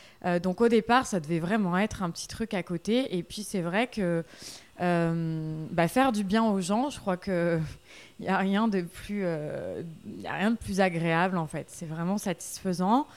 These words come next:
Et, euh, il y a un vrai lien, euh, entre mes deux boulots, puisque, euh, j'écris pour les femmes, hein, je bosse, euh,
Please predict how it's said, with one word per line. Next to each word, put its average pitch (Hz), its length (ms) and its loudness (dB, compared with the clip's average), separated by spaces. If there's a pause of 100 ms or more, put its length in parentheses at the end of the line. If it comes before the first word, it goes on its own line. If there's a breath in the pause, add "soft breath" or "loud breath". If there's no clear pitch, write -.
(420 loud breath)
Et, 226 400 6
euh, 185 840 6 (800)
il 185 60 -2
y 175 100 2
a 180 80 6
un 185 140 6
vrai 180 260 4
lien, 226 520 4
euh, 196 160 8
entre 196 300 0
mes 190 140 2
deux 208 140 2
boulots, 254 360 4
puisque, - 380 -6
euh, 202 380 2 (500 loud breath)
j'écris 220 640 2
pour 226 260 -2
les 220 120 2
femmes, 285 320 2
hein, 226 160 2
je 196 100 -4
bosse, 185 380 0
euh, 165 160 0